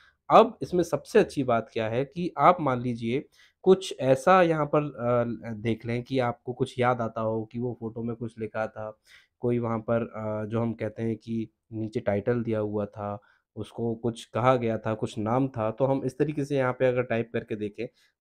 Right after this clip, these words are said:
मान लीजिए मैं हेलो लिखता हूँ और कोई भी चीज़ इससे संबंधित होगी दोस्तों, तो देखिए वो इस तरीके से जो है आपको यहाँ पर दिखाई देगी। अगर आप फोटो पे कुछ और लिखेंगे,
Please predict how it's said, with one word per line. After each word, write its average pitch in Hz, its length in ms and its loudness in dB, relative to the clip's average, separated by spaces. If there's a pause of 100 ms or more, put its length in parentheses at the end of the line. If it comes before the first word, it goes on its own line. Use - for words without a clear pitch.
मान 123 180 2
लीजिए 127 280 2
मैं 123 140 2
हेलो 110 260 2
लिखता 95 260 -8
हूँ 92 140 -10 (580)
और 110 400 -2
कोई 139 280 4
भी 160 160 2
चीज़ 151 400 0
इससे 131 320 -2
संबंधित 120 500 0
होगी 113 200 -2
दोस्तों, 110 340 -4
तो 135 140 -4
देखिए 120 260 -4
वो 117 160 -2
इस 113 140 -8
तरीके 110 300 -4
से 110 120 -6
जो 110 160 -4
है 110 80 -2
आपको 107 300 -4
यहाँ 107 180 -4
पर 120 240 -6 (340)
दिखाई 98 280 -6
देगी। 92 340 -8 (420)
अगर 113 260 2
आप 127 260 2
फोटो 120 280 0
पे 123 260 2
कुछ - 340 -4
और 123 260 0
लिखेंगे, 120 560 -2